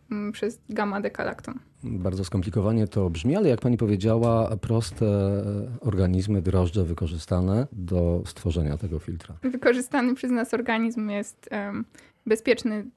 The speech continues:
Speaker 1: ogólnie rozważany jak, uważany za bezpieczny, przez co nie, em, nie będzie, nie czyni jakby na co dzień szkody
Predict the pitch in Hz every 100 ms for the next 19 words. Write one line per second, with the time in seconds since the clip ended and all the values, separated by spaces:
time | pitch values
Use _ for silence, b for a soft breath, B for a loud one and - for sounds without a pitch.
0 | _ - - _ - 226 254 240 220 233
1 | 220 214 208 208 196 - 220 214 214 214
2 | 202 214 208 214 - - - 285 381 b
3 | b b b - - 202 226 220 214 208
4 | 202 196 - - 214 202 208 233 _ _
5 | _ _ _ 220 233 233 240 226 - 226
6 | 233 233 240 220 208 202 - 214 208 214
7 | 202 202 196 - _ - - - 220 214
8 | 240